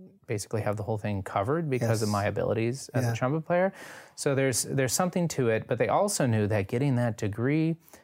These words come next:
Speaker 1: and moving forward, um, is going to, uh, just all around be a better position for me in life. And so
Speaker 2: Yeah.
Speaker 1: if that's the pursuit that I'm going to take, they're gonna be with me, they're gonna be supportive, but they're also going to direct, right? My dad
Speaker 2: Right.
Speaker 1: always direct me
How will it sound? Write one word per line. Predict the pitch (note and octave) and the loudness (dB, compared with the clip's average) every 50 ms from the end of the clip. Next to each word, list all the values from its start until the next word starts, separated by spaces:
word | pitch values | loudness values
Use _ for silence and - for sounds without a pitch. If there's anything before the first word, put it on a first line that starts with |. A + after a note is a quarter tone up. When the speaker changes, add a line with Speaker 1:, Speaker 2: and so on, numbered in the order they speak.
| _ _ - | _ _ -4
Speaker 1:
and | G#2+ G#2 G#2 | 0 2 2
moving | A2+ A#2+ A#2+ B2+ A#2+ A2 | 2 2 2 0 0 -2
forward, | - - - B2+ C3 B2+ B2 B2 B2 B2 B2 A#2+ A#2+ A#2+ - - _ _ | -2 0 0 2 2 2 2 2 2 2 2 0 0 -2 -6 -10 _ _
um, | A2 G#2+ G#2+ G2+ G2+ G2+ G2+ G2 | -2 0 2 2 2 0 0 -2
is | - G#2+ G#2+ G#2 | -2 -2 -2 -2
going | - - G#2+ G#2+ G#2 G#2+ | -2 -2 0 0 0 -2
to, | - - A#2+ A2 G#2 G2+ F#2+ - - - - _ _ | -2 -2 0 0 2 0 0 -2 -8 -20 -20 _ _
uh, | C#3+ A#2+ B2 C3+ - - - - - _ _ _ _ _ _ _ - C3+ | -2 -2 0 0 -2 -2 -4 -6 -8 _ _ _ _ _ _ _ -8 -4
just | - C3+ B2 - - | -2 -2 -2 -2 0
all | - B2+ B2+ B2 | 0 2 2 2
around | B2 A#2 A#2+ A#2 A2+ | 2 2 2 2 2
be | G#2+ G2+ G2 | 2 2 0
a | F#2+ | 0
better | F2+ F#2+ - _ A#2+ A#2+ B2 A#2+ A2 | -2 -4 -4 _ 2 2 2 2 0
position | G#2 - - A2+ F#2 G2+ G2 F#2+ - - G#2+ G2 | -2 -2 -4 -2 0 2 0 0 0 -4 -4 -6
for | F#2 - - | -4 -2 -2
me | G#2 G#2 G2 G2 | 0 0 0 0
in | F#2+ F#2 | -2 -2
life. | F#2 F#2 F#2 F#2 F#2 F#2 - - - - - | -2 -4 -4 -4 -4 -4 -4 -6 -6 -6 -4
And | - A2 G#2+ A2 | -4 -2 0 0
so | A2+ A2+ A2+ A2+ | 0 2 2 2
Speaker 2:
Yeah. | G#2 | 2
Speaker 1:
if | G2+ G#2+ | 2 2
that's | - B2 D3 D#3 - | 2 2 2 0 0
the | - D#3 | -4 -2
pursuit | D3 D#3 C#3+ - - C#3+ C3+ B2+ | 0 0 -2 0 0 0 0 0
that | B2+ A#2+ A#2 | 0 0 2
I'm | A2 A2+ A#2 | 2 2 2
going | A2+ A2 G#2+ G2+ | 0 0 0 0
to | A2 | -2
take, | G#2+ - - A#2+ A#2 A#2+ A#2 A2+ | -4 -2 0 2 2 2 0 0
they're | A2 G#2+ | -2 0
gonna | G2 F#2+ | 0 0
be | F#2 G2 | 0 0
with | F#2+ G#2+ B2 C3+ B2+ - | 0 2 0 0 0 0
me, | C3 A#2+ A#2+ | 0 0 0
they're | G#2+ A#2 G#2 | 0 0 0
gonna | G#2 G2 | 0 0
be | G2+ | 0
supportive, | G2 - - A#2 - A2+ A2+ A2 G#2+ G2+ G2+ - - - - _ | -2 -4 -6 -4 -2 0 2 2 2 0 -2 -6 -16 -20 -20 _
but | _ - | _ -2
they're | - D3 - - | -2 -2 0 0
also | F#3 G#3 A3+ - - A#3 | 0 0 0 0 -2 0
going | G3 F3 E3 E3+ D#3 | 0 0 0 0 0
to | - D3 | 0 0
direct, | C#3+ C3+ A#2+ G#2 A#2+ A#2+ A2 _ - - | 0 2 2 0 0 -2 -8 _ -4 -2
right? | A2+ A2+ A#2 G2+ | 0 0 0 0
My | A2+ A2 G#2 | 0 -2 0
dad | G#2 A2+ A#2 A2+ C3+ | 0 2 2 4 4
Speaker 2:
Right. | D3 D3+ | 4 4
Speaker 1:
always | C#3 A#2+ B2+ C#3 D3+ D#3 D3 | 4 4 2 2 2 0 0
direct | C#3+ - A#2+ A2+ A2 G#2+ - - - | 0 0 2 2 2 0 -2 -4 -4
me | A2 G2+ G2 | -2 -2 -2